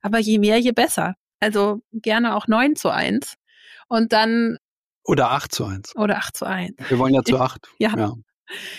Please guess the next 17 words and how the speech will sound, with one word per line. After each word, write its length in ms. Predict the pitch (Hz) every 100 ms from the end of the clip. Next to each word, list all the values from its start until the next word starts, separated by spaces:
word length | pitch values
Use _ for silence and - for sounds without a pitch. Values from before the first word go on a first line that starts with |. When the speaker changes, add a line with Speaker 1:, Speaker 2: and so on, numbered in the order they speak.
| - - _ _ _ -
Speaker 1:
Und 200 | 240 226
dann 180 | 226
auch, 380 | 220 220 226 - 233
ja, 180 | 226 370 240 _ _ -
wie 140 | 233
du 80 | 240
schon 200 | 247 233
so 80 | 226
schön 200 | 226 226
gesagt 260 | 220 226 233
hast, 220 | 220 -
echte 280 | 233 254 -
Gespräche 520 | 247 - - 294 370
führen. 500 | - - 180 185 208 233
Nicht 260 | 233 277
über 340 | 240 226 196 208 - - _
Logistik, 840 | 208 196 254 - - 233 226 -